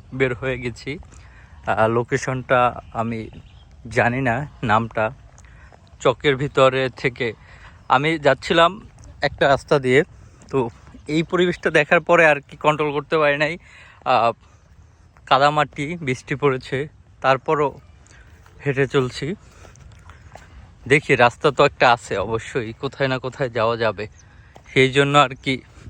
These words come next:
চললাম। কাদামাটি অনেক, কিন্তু পরিবেশটা ভাই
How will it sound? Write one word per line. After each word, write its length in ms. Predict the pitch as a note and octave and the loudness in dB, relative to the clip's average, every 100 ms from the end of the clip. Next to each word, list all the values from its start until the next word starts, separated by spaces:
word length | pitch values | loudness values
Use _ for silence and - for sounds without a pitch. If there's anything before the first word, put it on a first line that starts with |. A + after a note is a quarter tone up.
| - - - - - - - - - - - - - - - - - - - | -20 -20 -20 -20 -20 -20 -20 -20 -20 -20 -20 -20 -20 -20 -20 -20 -20 -20 -6
চললাম। 480 | C#3 A#2+ A#2+ B2 E3 - - - - - - - - - - - - - - _ _ _ - - - - - - - | -2 2 2 0 -6 -16 -20 -20 -18 -18 -18 -20 -20 -20 -20 -20 -20 -20 -20 _ _ _ -18 -14 -12 -10 -12 -12 -14
কাদামাটি 500 | - B2+ D3+ C#3 C3+ | -10 -6 -4 -4 -4
অনেক, 260 | C#3 B2 - - - - - - - - - - - - - - - - - - - - | -4 -6 -10 -18 -18 -20 -20 -20 -20 -20 -20 -20 -20 -20 -20 -20 -20 -20 -20 -20 -20 -20
কিন্তু 340 | - C#3 C3 C3 | -8 -6 -4 -8
পরিবেশটা 600 | - D3+ D3 C#3+ - C#3 | -2 0 2 0 2 0
ভাই 400 | G#2 B2 A#2 | 4 2 2